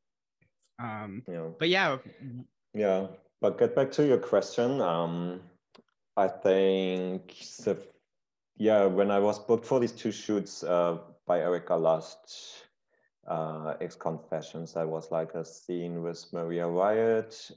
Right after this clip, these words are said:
Speaker 2: and
Speaker 1: Amazing. She's awesome.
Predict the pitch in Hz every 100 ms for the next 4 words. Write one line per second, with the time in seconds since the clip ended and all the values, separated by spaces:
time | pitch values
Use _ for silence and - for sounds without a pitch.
0 | - 85 82 82 80 80 82 85 - 123
1 | 120 139 123 117 120 123 120 120 123 -
2 | - 113 120 - 127 135 147